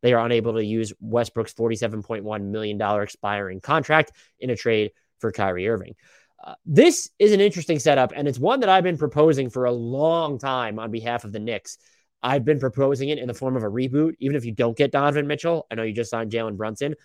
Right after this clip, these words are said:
If you can pawn off the four years, one hundred seventeen million dollars left on Randall's deal, he's about to start his extension, one oh six of that is guaranteed. For Russ's expiring salary, you do it. You're funneling, like,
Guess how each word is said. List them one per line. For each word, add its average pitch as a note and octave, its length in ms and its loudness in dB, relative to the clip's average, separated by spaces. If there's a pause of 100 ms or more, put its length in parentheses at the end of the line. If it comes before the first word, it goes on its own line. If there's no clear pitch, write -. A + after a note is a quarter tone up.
(260)
If G2+ 120 -12
you C3 100 -4
can D3+ 120 -2
pawn C#3 240 0
off C#3 280 0
the A#2 320 0
four C3 180 0
years, B2+ 420 -2
one A2+ 120 -8
hundred B2 160 -4
seventeen A#2+ 420 -6
million A#2 240 -6
dollars A2+ 480 -2 (320)
left A#2+ 320 -2
on G#2+ 240 -4
Randall's A2+ 460 -4
deal, A2+ 360 -2
he's G2+ 120 -12
about G#2+ 240 0
to - 40 -18
start A2+ 200 -2
his G#2 80 -6
extension, A2+ 500 -4 (340)
one D#3 220 8
oh D3+ 80 8
six C#3 240 0
of A#2+ 60 -4
that B2 160 2
is G#2+ 100 -4
guaranteed. A#2 560 -4 (380)
For D3 120 2
Russ's D3 360 6
expiring C#3 440 0
salary, C#3 540 -2
you C3 140 0
do C#3 220 4
it. F#2 200 -2
You're B2 140 -2
funneling, D#3+ 520 4 (120)
like, A#2+ 280 -2